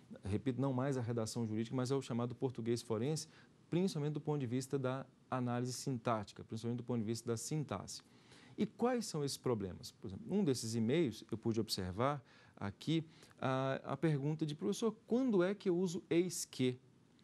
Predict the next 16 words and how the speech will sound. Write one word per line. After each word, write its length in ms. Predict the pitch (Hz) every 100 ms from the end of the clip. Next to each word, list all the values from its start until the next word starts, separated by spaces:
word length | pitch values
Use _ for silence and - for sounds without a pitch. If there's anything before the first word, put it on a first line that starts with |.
| - -
Lá 160 | 156 240
na 100 | 254
argumentação 680 | 196 170 139 117 - 120
jurídica, 520 | 104 98 170 143 - -
é 80 | 156
muito 380 | 160 220 302 -
comum 480 | 123 101 110 151 143 - - -
que 140 | -
muitos 580 | 208 175 160 214 254 165
colegas 380 | - 120 110 101
advogados 560 | 101 95 92 120 139 -
se 80 |
utilizam 400 | 196 202 175 180
do 160 | 180 170
eis 260 | 170 180 -
que 320 | - 160